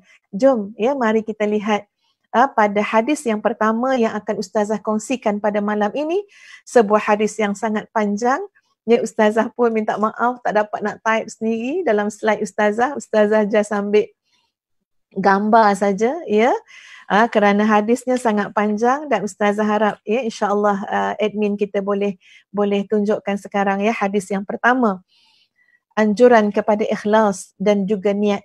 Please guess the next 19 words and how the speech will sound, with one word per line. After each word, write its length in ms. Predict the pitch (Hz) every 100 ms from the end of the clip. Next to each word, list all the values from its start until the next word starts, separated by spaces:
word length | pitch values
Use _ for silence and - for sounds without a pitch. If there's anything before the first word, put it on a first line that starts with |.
| 190
yang 160 | 190
mulia. 480 | 190 190 185 185 185 _ _ _ _
Baik, 320 | 185 196 185 -
ustazah 480 | 185 - 208 220 202
akan 400 | 208 - 226 226
bacakan 640 | 202 202 214 - 208 208 - _ - _ _ -
awal 560 | 220 254 294 339 359
hadis 400 | 262 247 233 254
tersebut 560 | - 220 214 196 247 302
tapi 280 | 233 - 269
tidak 240 | 233 220
semua. 560 | - 240 226 214 220 311 453 _ _ _ _ _ _ _ _ _ _ _ _ _ _
Kemudian 320 | - 214 247
ustazah 400 | 226 - 226 214
akan 200 | 202 208 202 202
bacakan 300 | 208 - 196
maksud 400 | 196 185 196 180
dia 180 | 180 180
ya. 180 | 196 240